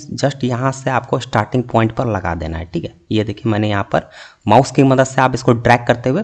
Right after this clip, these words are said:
फोटो को यहां पर ले जाइएगा, ठीक है। अब दोस्तों आपको ध्यान ये रखना है कि ये आपको चारों साइड से इस तरह व्हाइट आपको छोड़ना है, क्योंकि आप फोटो जब सीजर से या कैंची से जो भी है कटिंग करेंगे तो यहां पर आपको काटने में आसानी हो, ठीक है। इसलिए इसको आपको व्हाइट का जो जगह है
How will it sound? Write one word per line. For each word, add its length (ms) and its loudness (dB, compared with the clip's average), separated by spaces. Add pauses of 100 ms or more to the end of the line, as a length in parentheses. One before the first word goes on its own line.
फोटो 300 -4
को 120 0
यहां 220 0
पर 140 -4
ले 160 0
जाइएगा, 340 -8
ठीक 180 -6
है। 100 -6 (320)
अब 60 -2
दोस्तों 240 2
आपको 200 4
ध्यान 280 4
ये 160 6
रखना 280 2
है 100 2
कि 120 -4
ये 180 2 (120)
आपको 260 0
चारों 360 2
साइड 240 -2
से 140 -4
इस 120 -4
तरह 140 0
व्हाइट 360 0
आपको 280 -2
छोड़ना 360 2
है, 120 -2 (260)
क्योंकि 260 0
आप 280 2
फोटो 280 0
जब 160 0
सीजर 380 2
से 180 -2
या 160 0
कैंची 340 -4
से 160 -4
जो 180 -2
भी 140 -2
है 80 -2
कटिंग 340 0
करेंगे 380 2 (400)
तो 60 2
यहां 240 2
पर 180 0
आपको 220 0
काटने 380 -2
में 140 0
आसानी 460 0
हो, 160 -10
ठीक 160 -4
है। 60 -2
इसलिए 200 -2
इसको 280 -4
आपको 480 -2
व्हाइट 300 -2
का 160 -4
जो 160 -4
जगह 260 2
है 200 -4